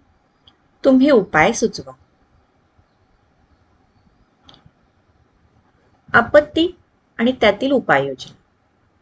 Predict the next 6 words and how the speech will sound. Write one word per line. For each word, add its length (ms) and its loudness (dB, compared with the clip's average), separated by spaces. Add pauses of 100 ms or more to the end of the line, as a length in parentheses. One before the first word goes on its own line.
(320)
आपत्ती 420 0
आहे 280 0 (140)
आग, 340 -2 (1300)
तर 60 4
उपाययोजना, 720 2 (720)
अग्निशामक 680 0